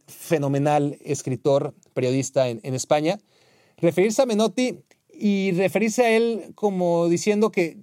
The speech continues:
que Menotti primero da un diagnóstico brillante y luego busca rastros de la enfermedad,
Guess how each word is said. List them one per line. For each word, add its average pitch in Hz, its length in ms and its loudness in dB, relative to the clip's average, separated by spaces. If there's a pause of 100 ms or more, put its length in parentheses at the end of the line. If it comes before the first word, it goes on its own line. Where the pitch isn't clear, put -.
que 180 80 0
Menotti 214 380 0
primero 214 400 2
da 208 320 4 (400)
un 190 180 0
diagnóstico 196 560 0
brillante 208 600 0 (400)
y 180 100 2
luego 202 240 4
busca 208 320 0
rastros 185 460 0
de 170 80 2
la 151 60 2
enfermedad, 127 480 -2